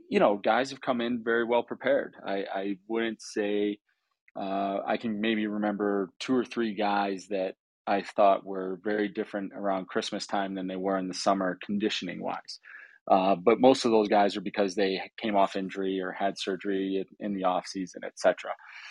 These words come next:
So, you know, today's athlete, I, I do think is, is a three sixty-five athlete. Um, and, and so I think the, where it potentially catches up is,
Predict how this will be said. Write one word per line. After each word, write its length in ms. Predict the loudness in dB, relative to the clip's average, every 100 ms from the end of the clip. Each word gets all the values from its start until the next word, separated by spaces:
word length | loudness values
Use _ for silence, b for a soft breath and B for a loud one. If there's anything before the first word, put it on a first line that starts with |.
| B 0
So, 460 | 4 8 8 6 -2 2
you 80 | 6
know, 260 | 6 4 -4 -10 -16 -10
today's 340 | -2 2 2 2
athlete, 560 | 2 0 -2 -2 -2
I, 200 | -2 -2 0
I 120 | -2
do 240 | 0 0
think 280 | 0 -4 -2
is, 360 | -2 -2 -6 -8
is 420 | -4 -4 -4 -12 -8
a 80 | -8 -2
three 160 | 0 0
sixty-five 640 | 0 -4 -2 4 4 4
athlete. 540 | 0 -2 -4 -10 -10 -12 -8
Um, 540 | -2 0 0 -2 -6 -12 b b b b _ 0
and, 260 | 2 2
and 300 | 0 0 0
so 580 | 2 4 6 6 4 0 -6 -4 0
I 100 | 2
think 340 | 4 2 0
the, 320 | 0 2 2 0
where 300 | 0 0 0
it 80 | -2 -6 -10 -10
potentially 580 | -16 -2 0 0 0 0
catches 440 | 0 -2 -2 -2
up 180 | 0 0 -2
is, 420 | -4 -4 -6 -14